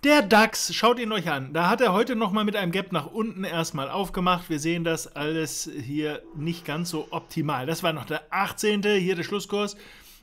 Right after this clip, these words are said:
Anschließend der Rücksetzer hier. Ziemlich deutlich das Ganze. Zack, ist der Kurs nach oben gegangen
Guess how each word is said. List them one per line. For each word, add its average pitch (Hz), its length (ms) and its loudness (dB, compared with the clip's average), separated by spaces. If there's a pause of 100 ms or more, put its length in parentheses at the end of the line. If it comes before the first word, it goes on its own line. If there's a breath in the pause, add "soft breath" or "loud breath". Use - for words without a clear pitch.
(140)
Anschließend 180 520 0
der 147 120 2
Rücksetzer 180 480 -2
hier. 180 380 -2
Ziemlich 330 440 0
deutlich 214 480 2
das 170 180 0
Ganze. 170 400 -2
Zack, 247 300 0
ist 175 120 -8
der 175 100 -4
Kurs 175 200 -4
nach 160 80 -4
oben 165 240 -2
gegangen 151 460 -4